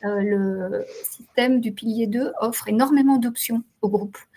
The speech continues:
euh, sur tout un tas de sujets. Or, pour être capable d'évaluer quelles options, euh, sont les plus, euh,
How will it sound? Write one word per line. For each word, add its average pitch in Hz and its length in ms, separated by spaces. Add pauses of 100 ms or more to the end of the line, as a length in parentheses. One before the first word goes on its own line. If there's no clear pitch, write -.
(380)
euh, 196 120
sur 196 180
tout - 180
un 262 80
tas 247 140
de 240 40
sujets. 214 560
Or, 214 180
pour 196 160
être 196 100
capable 247 320
d'évaluer 226 600 (100)
quelles 202 300
options, 233 500
euh, 196 300
sont 196 380
les 190 120
plus, 202 500
euh, 180 160